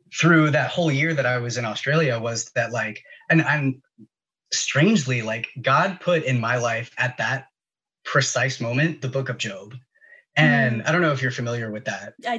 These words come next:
Speaker 2: yeah,
Speaker 1: but
Speaker 2: I know it.
Speaker 1: he, so, yeah, so Job, like, was this super great, like, pious guy, and, like, he always did everything right. And then for whatever reason,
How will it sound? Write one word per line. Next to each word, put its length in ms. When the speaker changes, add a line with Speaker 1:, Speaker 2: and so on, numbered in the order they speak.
Speaker 2:
yeah, 80
Speaker 1:
but 280
Speaker 2:
I 40
know 60
it. 40
Speaker 1:
he, 460
so, 340
yeah, 260
so 260
Job, 400
like, 400
was 220
this 200
super 300
great, 360
like, 280
pious 340
guy, 280
and, 220
like, 200
he 380
always 300
did 120
everything 420
right. 340
And 180
then 360
for 300
whatever 400
reason, 600